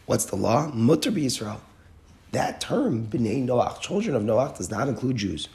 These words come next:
Um, also, who come, also in Goyim. So the Gemara doesn't, this is actually a pretty famous thing. You know, we always call it the seven mitzvahs of bnei Noach, right? Bnei Noach is a way of saying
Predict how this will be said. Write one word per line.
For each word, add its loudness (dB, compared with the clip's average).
Um, -4
also, -4
who -4
come, -6
also -4
in -4
Goyim. -12
So -18
the -2
Gemara 2
doesn't, 2
this -4
is 0
actually 2
a -4
pretty 0
famous -2
thing. -6
You -8
know, -4
we -2
always -4
call -6
it -12
the -10
seven 0
mitzvahs 0
of -2
bnei 0
Noach, -6
right? -2
Bnei 0
Noach -2
is -4
a -4
way -2
of -6
saying 0